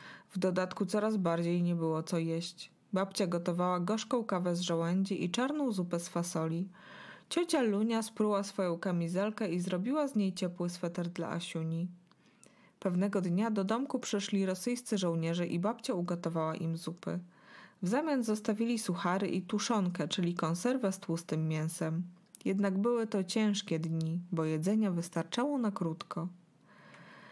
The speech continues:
Pewnego zimnego wieczoru w drzwiach pojawiła się ciocia Ola, niosąc w ramionach zawinięte w chustki dziecko.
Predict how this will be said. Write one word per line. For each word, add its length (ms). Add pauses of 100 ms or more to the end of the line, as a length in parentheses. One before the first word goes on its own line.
(220)
Pewnego 440
zimnego 460
wieczoru 420
w 80
drzwiach 460
pojawiła 460
się 200
ciocia 380
Ola, 300
niosąc 480
w 60
ramionach 500
zawinięte 580
w 80
chustki 460
dziecko. 520